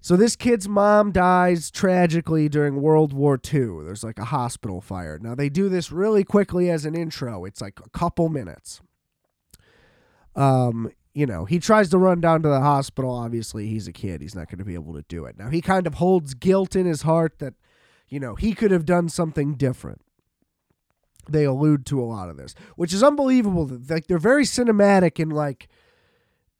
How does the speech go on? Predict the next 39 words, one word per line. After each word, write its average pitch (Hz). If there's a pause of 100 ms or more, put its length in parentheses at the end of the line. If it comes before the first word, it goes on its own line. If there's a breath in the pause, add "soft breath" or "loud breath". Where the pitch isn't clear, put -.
(960)
they're 190
able 214
to 226
accomplish 196
what, 180
like, 180
a 170
strong 196
shot 196
and 170
a 151
facial 190
reaction 196
would 180
be 196
in 165
a 147
movie 190
to, 180
like, 165
know 165
what 190
someone's 180
feeling 190
without 175
them 170
expressing 190
it. 196 (340 loud breath)
The 180
fact 240
that 233
they 220
can 208
convey 190
that 208
through 185
animation 180
is 143
unbelievable. 165